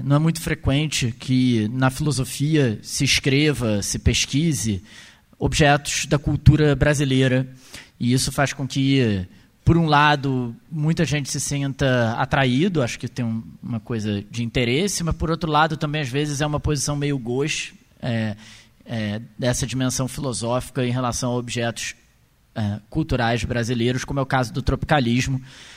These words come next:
É, a despeito de toda a consagração que ele tem, depois da aula que eu dei de manhã, lá no Coração Eucarístico, uma pessoa veio falar comigo, dizendo, "Mas não é um pouco contraditório que o tropicalismo,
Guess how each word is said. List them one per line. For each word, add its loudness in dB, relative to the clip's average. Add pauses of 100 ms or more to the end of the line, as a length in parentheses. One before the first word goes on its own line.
(320)
É, 0 (680)
a -2
despeito 4
de 2
toda 6
a -4
consagração 0
que 0
ele 2
tem, -2
depois 0 (1120)
da 0
aula 4
que -4
eu 2
dei 2
de -2
manhã, 2
lá 2
no -2
Coração 0
Eucarístico, -2
uma -2
pessoa 0
veio 0
falar 2
comigo, 0 (460)
dizendo, 0 (300)
"Mas 2
não 6
é 10
um 6
pouco 0
contraditório 0
que -2
o -2
tropicalismo, 0